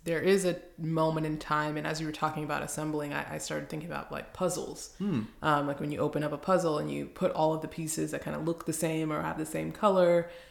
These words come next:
Speaker 1: in the same pile, and then you just kinda start connecting the dots. And I think that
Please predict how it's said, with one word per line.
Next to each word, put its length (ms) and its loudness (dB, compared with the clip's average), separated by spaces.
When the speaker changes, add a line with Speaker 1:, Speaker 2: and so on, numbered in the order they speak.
Speaker 1:
in 600 4
the 80 -4
same 720 -2
pile, 360 6
and 100 -2
then 120 -4
you 80 -4
just 240 -6
kinda 200 -4
start 380 -4
connecting 640 -4
the 120 4
dots. 640 6
And 80 2
I 80 0
think 580 -2
that 680 2